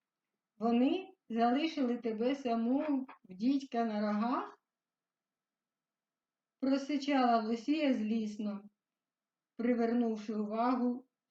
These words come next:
сусідів за столиками. "Не знаю, дідька чи дьявола".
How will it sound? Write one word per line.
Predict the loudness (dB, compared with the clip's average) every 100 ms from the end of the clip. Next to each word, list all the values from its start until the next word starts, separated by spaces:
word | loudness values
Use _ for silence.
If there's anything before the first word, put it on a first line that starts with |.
| -8
сусідів | -6 -4 -4 -4 -4 -2
за | -2
столиками. | -4 -6 -8 -6 -8 -10 -10 -10 -14 _ _ _ _ _
"Не | 0 2 2
знаю, | 0 0 -6 -6 -8 -12 -18 _ _ -2
дідька | 4 4 2 -4 -4 -6 -10
чи | -10 -10 -12 -10
дьявола". | -8 -8 -8 -12 -12